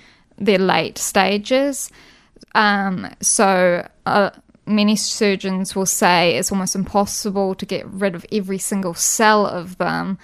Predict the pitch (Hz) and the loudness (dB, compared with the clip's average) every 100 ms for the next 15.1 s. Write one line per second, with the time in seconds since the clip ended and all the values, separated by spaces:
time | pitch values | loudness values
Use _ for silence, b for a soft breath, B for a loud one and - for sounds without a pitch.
0 | b b b b 208 190 - 233 190 - | b b b b -4 -4 0 2 4 0
1 | - 202 160 165 190 214 156 113 - - | -4 -2 0 2 2 2 0 -6 -12 -16
2 | - b b b b b - 208 208 196 | -18 b b b b b 2 4 2 0
3 | 190 185 - - 202 196 190 185 - _ | -2 -2 -2 0 2 0 -4 -12 -18 _
4 | _ _ - - - - _ _ _ 202 | _ _ -20 -20 -20 -20 _ _ _ -2
5 | 208 214 226 - 208 - 190 131 190 208 | 2 4 2 0 -4 2 2 2 2 0
6 | - 185 - - 220 - 196 185 165 - | -2 -8 -2 4 4 4 2 2 2 0
7 | 233 190 214 202 196 170 185 190 - 175 | 0 2 2 2 2 0 0 0 0 -2
8 | 190 - 202 180 - - 208 190 185 175 | -2 -4 0 0 -2 -2 0 0 -2 -4
9 | - 180 175 - 208 180 185 180 175 - | -4 -2 -2 0 0 0 -2 -4 -4 -8
10 | 196 185 - - 220 190 - - 180 - | -10 -10 -14 -4 0 2 0 -2 -2 0
11 | 233 226 202 190 - 196 175 170 190 185 | 2 2 2 0 0 -2 0 -2 -4 -4
12 | - 175 - - 165 180 190 180 180 180 | -2 -2 -4 -8 -8 -4 -2 -2 -4 -10
13 | 175 196 180 - - - 175 - 190 170 | -10 -8 -8 -10 -12 -10 -10 -10 -4 0
14 | 180 185 185 180 - 190 - 180 - 185 | 0 0 -2 -4 -6 -8 -4 -4 0 0
15 | 160 | 0